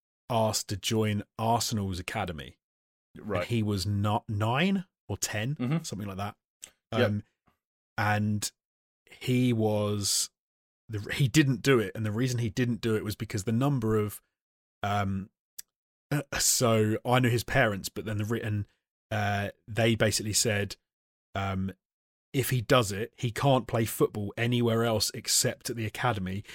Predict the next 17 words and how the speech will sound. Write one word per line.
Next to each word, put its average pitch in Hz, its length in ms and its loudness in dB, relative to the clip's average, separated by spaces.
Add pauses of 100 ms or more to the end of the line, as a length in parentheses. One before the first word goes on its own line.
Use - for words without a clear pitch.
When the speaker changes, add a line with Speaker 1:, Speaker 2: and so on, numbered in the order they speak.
(160)
Speaker 1:
even 131 440 4
if - 160 -2
it - 60 -4
was, 113 140 0
like, - 160 0
playing 117 320 0
with 110 120 0
his 101 120 -2
mates 107 560 -2 (380)
down 104 220 0
the 98 60 -2
Speaker 2:
Right. 101 120 0
Speaker 1:
park, 98 540 0
he 113 80 -2
wasn't 107 300 0
allowed 110 320 4
to. 95 200 -6